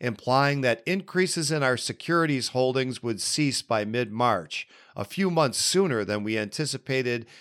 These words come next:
in early November. We are phasing out our purchases more rapidly because with elevated inflation pressures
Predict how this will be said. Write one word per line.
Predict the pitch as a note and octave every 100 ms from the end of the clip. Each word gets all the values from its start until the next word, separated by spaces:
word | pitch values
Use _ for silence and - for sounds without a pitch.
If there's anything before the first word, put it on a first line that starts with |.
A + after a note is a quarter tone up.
| -
in | A#2 A#2
early | C#3 C3+ C3+ B2+
November. | A#2 A2 A2 A#2 G2+ E2 - _ _ - - - _
We | A#2 A#2+
are | A2+
phasing | - D3+ E3 E3+ F3
out | E3 D#3+
our | C3+
purchases | B2+ - D#3+ D3+ C3 C3+ A#2
more | C3+ B2
rapidly | G2+ C3 F#3+ F3+ A#2+ G#2+ G2+
because | G#2+ A#2 A2+ C3 B2
with | A#2 A#2 -
elevated | D3 E3+ E3+ D3+ D3+ C#3
inflation | B2 G#2+ D3 E3 - B2
pressures | - A#2 G2+ - G2+ G#2